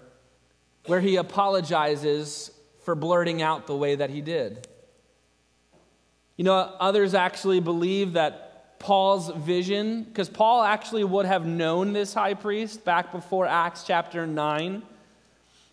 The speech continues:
Others believe that perhaps Paul's vision, which was impaired, prevented him from seeing who the high priest was. Never mind the fact that Paul had been out of Jerusalem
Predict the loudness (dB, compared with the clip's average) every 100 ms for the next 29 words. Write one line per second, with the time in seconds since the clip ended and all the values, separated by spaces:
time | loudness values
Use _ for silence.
0 | 0 4 4 4 0 0 2 2 2 2
1 | 0 0 0 -2 -4 -16 -2 2 4 4
2 | 0 0 0 0 0 -2 -2 -6 -12 -20
3 | -20 _ _ 0 2 4 2 2 -2 -4
4 | -2 0 2 2 0 0 2 2 0 0
5 | -2 -2 0 0 -2 -2 -2 -4 -6 -6
6 | -2 -2 -2 -2 0 0 2 0 0 -2
7 | -4 -4 -2 2 2 0 -4 -12 -14 -16
8 | -20 _ _ _ _ _ -2 2 4 4
9 | 4 4 0 -2 2 2 2 0 -2 0
10 | 2 4 4 0 0 -2 0 2 2 4
11 | 2 0 0 2 2 0 -2 0 0 -2